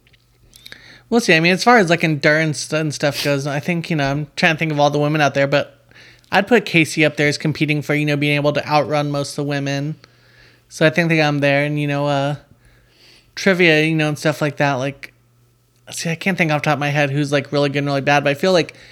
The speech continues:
probably Devin's their best, you know, tr-, uh, puzzle person. I feel like Tori's not that far behind Devin. Like, I feel like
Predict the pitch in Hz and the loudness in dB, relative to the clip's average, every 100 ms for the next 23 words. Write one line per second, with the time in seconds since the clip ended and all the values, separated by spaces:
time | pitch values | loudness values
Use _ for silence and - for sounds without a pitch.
0 | - - _ - 190 156 123 151 160 147 | -20 -20 _ 2 2 2 2 2 2 -2
1 | 131 147 139 139 139 - 156 139 139 - | 0 -2 2 2 0 -4 -4 -4 -4 -8
2 | - 151 147 131 127 131 - _ - 180 | -10 0 2 2 0 -4 -12 _ 0 2
3 | 170 151 156 139 147 147 143 185 147 - | 2 0 0 -4 -2 -2 0 2 0 -2
4 | - - - _ - - 190 170 139 151 | -20 -20 -20 _ -6 2 4 4 2 0
5 | 143 135 143 147 143 101 - 143 139 139 | -2 -2 0 0 0 -6 -2 -2 0 -2
6 | 147 147 139 139 139 139 131 131 135 131 | -4 -4 -4 0 0 -2 -6 -8 -8 -6
7 | 143 135 139 | -6 -6 -8